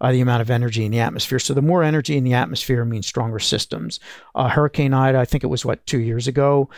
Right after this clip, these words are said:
that caused the torna-, spun the tornadoes in the area and all, and all the flooding, the flooding of the Schuylkill. You know, scientists said at the time that you're seeing, that's a fingerprint of climate change, because you had this massive system moving up the coast,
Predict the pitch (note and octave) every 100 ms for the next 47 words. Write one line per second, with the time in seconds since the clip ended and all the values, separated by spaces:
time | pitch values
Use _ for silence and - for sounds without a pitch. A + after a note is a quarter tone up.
0 | - - _ C3 - - C#3+ B2 A#2 -
1 | C3 B2+ - C#3 C3 A2+ - B2+ B2+ B2+
2 | A#2+ B2+ B2+ B2 B2+ B2+ A#2+ A#2+ - -
3 | C3 B2 A#2+ - C3 B2+ B2 G#2+ - B2
4 | A#2+ G#2+ - C3 B2+ C#3 C3 - - -
5 | _ - D#3+ C#3+ - D3+ D#3+ F3 - D3+
6 | - E3 D#3 B2+ - D3 D#3+ E3 A#2+ A#2+
7 | - _ C3 B2+ - C#3+ C#3 C3+ B2 B2+
8 | B2 F3 - _ - G3+ E3 - B2+ A#2+
9 | - G3 C3 - - - - - - -
10 | - _ C#3 - D3+ C3 - - B2+ C3+
11 | B2 - E3 C#3+ D3+ - - E3+ - A#2
12 | A#2 B2+ C3 B2+ B2 - - E3 E3 C3+
13 | -